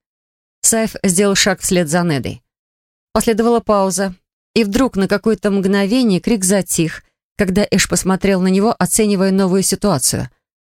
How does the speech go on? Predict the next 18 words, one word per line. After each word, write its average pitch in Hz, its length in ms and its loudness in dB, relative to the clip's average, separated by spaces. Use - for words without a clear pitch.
А 196 80 0
потом 247 300 0
снова 247 300 0
закричал, 170 560 0
еще 202 280 2
громче. 160 500 -2
Сайф 226 360 0
страдал. 151 600 0
Неда 202 300 2
распахнула 190 600 0
дверь 170 240 -2
кухни, 247 460 -2
и 220 100 2
над 202 220 2
ней 240 220 2
громко 220 420 0
звякнул 175 480 0
колокольчик. 156 800 -4